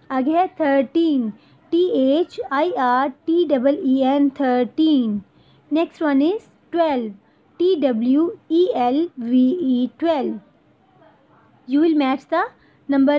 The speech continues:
name twelve। Next one is sixteen, एस आई एक्स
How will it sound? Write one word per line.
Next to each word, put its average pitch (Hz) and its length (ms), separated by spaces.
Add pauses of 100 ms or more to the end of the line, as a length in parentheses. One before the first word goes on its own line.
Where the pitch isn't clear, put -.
(120)
name 349 180 (300)
twelve। 285 340 (640)
Next 339 280
one 285 220
is 392 140 (440)
sixteen, 311 680 (460)
एस 349 280
आई 262 260
एक्स 311 240